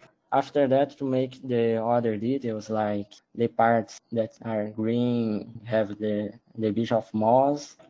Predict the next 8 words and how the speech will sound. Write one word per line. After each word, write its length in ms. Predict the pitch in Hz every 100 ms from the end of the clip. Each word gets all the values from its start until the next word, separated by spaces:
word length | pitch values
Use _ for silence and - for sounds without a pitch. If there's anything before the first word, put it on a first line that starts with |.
| -
we 200 | 127 135
will, 440 | 143 139 135 113
will 180 | 117 127
need 200 | 131 131
to 100 | 131
make 360 | 123 127 143 -
after 420 | 139 143 - 143
finishing 840 | 139 - 131 135 135 135 131 127 127